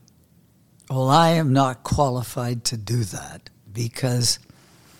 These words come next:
there is so many different things that people are very good at in all kinds of different ways of life and businesses. And some people are really good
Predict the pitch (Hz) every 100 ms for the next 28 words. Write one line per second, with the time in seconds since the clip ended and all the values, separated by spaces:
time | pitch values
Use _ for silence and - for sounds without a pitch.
0 | - 123 135 135 135 - 160 180 190 151
1 | 127 131 147 - - - 147 120 123 123
2 | - - - _ _ _ _ _ - -
3 | 131 131 120 _ _ - 160 147 156 127
4 | 127 117 175 185 165 139 131 131 127 135
5 | 135 117 117 - _ _ _ _ - 135
6 | 135 - 151 123 120 107 120 117 117 110
7 | 98 135 151 147 123 127 131 139 - 95
8 | 98 131 135 135 - 135 123 123 117 -
9 | - - - - - - 147 - 147 123
10 | 120 123 139 143 120 135 123